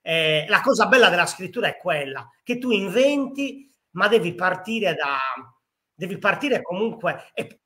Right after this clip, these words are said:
è molto bello quando tu parti dalle cose che vedi, perché la tua stessa vita ha un senso, perché quando tu esci e vai in giro,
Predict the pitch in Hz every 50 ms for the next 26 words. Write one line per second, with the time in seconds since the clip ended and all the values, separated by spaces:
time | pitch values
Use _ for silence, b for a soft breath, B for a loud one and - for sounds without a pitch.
0 | _ _ - - - 208 226 262 254 254 240 226 214 240 208 175 160 160 - 175
1 | 165 - - 202 - - 190 165 - - 180 - 165 170 175 170 - - - -
2 | 165 160 - 156 156 135 135 156 139 127 123 123 123 123 _ _ _ _ _ -
3 | 277 - 320 330 294 - 320 302 - - 277 - - 160 147 170 226 220 - 147
4 | 131 131 123 - - 135 127 123 117 117 - - 123 120 _ _ _ _ _ -
5 | 214 - - 247 247 247 247 254 220 - 139 120 - - - 156 143 180 208 185
6 | 175 165 - - 127 117 120 131 131 -